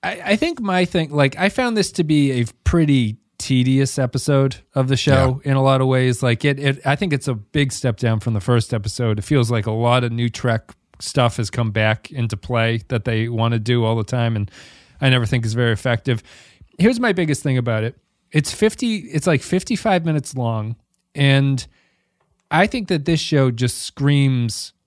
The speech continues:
Speaker 1: insecurity about who we are writing the show for, right? So,
Speaker 2: Mm-hmm.
Speaker 1: on one hand, you have Q returning to Picard. He brings him into this thing. They have this scene where all these skulls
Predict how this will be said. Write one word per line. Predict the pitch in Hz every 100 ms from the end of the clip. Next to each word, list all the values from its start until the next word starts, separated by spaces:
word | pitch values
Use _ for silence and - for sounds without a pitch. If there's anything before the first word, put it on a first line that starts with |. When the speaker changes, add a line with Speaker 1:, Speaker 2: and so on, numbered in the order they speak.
| _ _ _ _ -
Speaker 1:
insecurity | 151 160 151 - 139 139 127 117
about | 113 117 107
who | - 139 131
we | 123 123
are | 117
writing | 113 117 113 107 104 101 -
the | 120
show | 127 107
for, | 95 92 92 -
right? | - 123 117
So, | - 135 117 95 _ -
Speaker 2:
Mm-hmm. | 135 127 104 - -
Speaker 1:
on | 143
one | 202 190
hand, | 160 117 107 - - - _ _
you | - 165
have | 165 151 139 113 - _ _ _ _ _
Q | - 160 175 165 156 - -
returning | 143 139 131 117 117 113 - _ _ _
to | -
Picard. | 123 - 113 104 104
He |
brings | 113 139
him | 131 139
into | 123
this | 131 117
thing. | 120 98 104
They |
have | 127 170
this | 175
scene | - 160 147
where | 127
all | 127
these | 135 110
skulls | - - 123 113 104 101 -